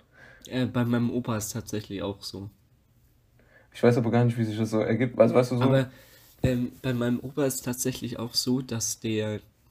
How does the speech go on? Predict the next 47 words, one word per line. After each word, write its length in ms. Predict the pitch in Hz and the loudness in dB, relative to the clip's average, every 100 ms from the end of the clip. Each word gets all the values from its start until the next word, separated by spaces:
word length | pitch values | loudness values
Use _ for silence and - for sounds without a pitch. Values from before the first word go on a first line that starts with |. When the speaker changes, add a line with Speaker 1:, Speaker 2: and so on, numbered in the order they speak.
| - - | -20 -6
Speaker 1:
weil 140 | 107 | -4
früher 360 | 107 127 120 110 | -2 0 2 0
war 140 | 107 | -4
halt 180 | 110 107 | -4 -4
irgendwie 240 | 110 104 | -6 -6
alles 300 | 95 101 98 | -4 -4 -4
anders, 360 | 110 131 123 - | -4 -2 -2 -2
da 180 | 110 90 82 - - - | -6 -8 -10 -16 -18 -14
war 180 | 101 101 | -8 -8
die 160 | 107 104 | -6 -10
Bürokratie 720 | - 110 107 - 98 - 131 | -8 -8 -8 -10 -12 -4 0
jetzt 240 | 131 120 | 0 -2
nicht 160 | 120 117 | -6 -4
so 100 | 117 | -6
krass, 360 | - 120 123 113 | -6 -6 -6 -6
wenn 120 | 107 | -6
du 80 | 107 | -6
da 180 | 104 110 | -4 -4
jetzt 240 | 104 - | -6 -6
gesagt 320 | 113 110 107 | -6 -6 -6
hast, 160 | 110 - | -8 -6
ja, 180 | 107 107 | -6 -6
mein 220 | 107 104 | -6 -4
Name 200 | 107 110 | -4 -6
ist 140 | 104 | -6
jetzt 180 | 104 - | -8 -8
nicht 200 | 104 - | -10 -6
Tom, 220 | 123 123 | -4 -4
sondern 420 | 117 104 104 101 - | -4 -6 -6 -8 -10
Martin 540 | 101 95 120 131 131 | -8 -8 -6 -4 -2
oder 160 | 120 117 | -2 -4
so, 140 | 113 | -4
und 60 | 113 | -6
dann 140 | 107 | -4
hast 180 | 117 - | -4 -6
du 40 | 107 | -8
das 140 | 104 | -8
da 80 | 113 | -10
auf 100 | - | -12
den 80 | 113 | -6
Zettel 260 | 127 123 | -4 0
geschrieben 400 | 120 - 127 123 | -2 -2 -2 -2
und 100 | 110 | -4
dann 120 | 104 | -6
hieß 240 | 104 120 - | -6 -4 -4
du 80 | 104 | -6
Martin. 420 | 101 101 104 | -8 -8 -10